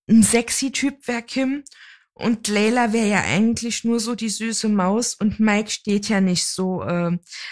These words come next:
auf süße, äh, Mäuse. Übrigens war das nicht mit dem M-,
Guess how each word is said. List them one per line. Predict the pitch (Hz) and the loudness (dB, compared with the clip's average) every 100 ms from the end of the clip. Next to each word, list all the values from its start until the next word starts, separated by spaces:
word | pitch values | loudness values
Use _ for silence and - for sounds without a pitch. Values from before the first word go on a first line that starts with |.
| - | -6
auf | - 185 | -2 -2
süße, | - - 208 202 196 175 - | -2 -2 -2 -2 -2 -4 -4
äh, | - 175 170 - _ - | 0 2 0 -2 _ -2
Mäuse. | 175 170 170 165 160 160 - - - | 0 2 2 0 -2 -4 -12 -14 -10
Übrigens | 220 247 233 - | -2 0 2 2
war | 196 | 0
das | 202 226 | 0 -2
nicht | - | 0
mit | 214 202 | -2 0
dem | 196 190 180 - | 2 2 0 -4
M-, | 170 | -6